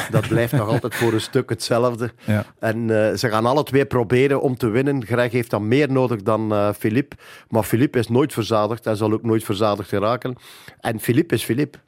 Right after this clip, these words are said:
Speaker 2: Ja. Is
Speaker 1: Dus,
Speaker 2: dat
Speaker 1: eh,
Speaker 2: niet het probleem van deze Belgische selectie? Er is
Speaker 1: Eh,
Speaker 2: niet één man zoals de Nederlanders met Van der Poel?
Speaker 1: Dat is een feit, ja. Dat is, eh,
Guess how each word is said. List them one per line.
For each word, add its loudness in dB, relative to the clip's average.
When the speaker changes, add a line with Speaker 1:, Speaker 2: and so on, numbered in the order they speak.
Speaker 2:
Ja. -4
Is -2
Speaker 1:
Dus, -6
Speaker 2:
dat 0
Speaker 1:
eh, 0
Speaker 2:
niet 2
het 0
probleem 2
van 2
deze 2
Belgische 0
selectie? -4
Er 4
is 6
Speaker 1:
Eh, 2
Speaker 2:
niet 2
één 4
man 2
zoals 0
de -2
Nederlanders 0
met -2
Van 0
der -2
Poel? -4
Speaker 1:
Dat -2
is -6
een -6
feit, 0
ja. 0
Dat -2
is, -8
eh, 2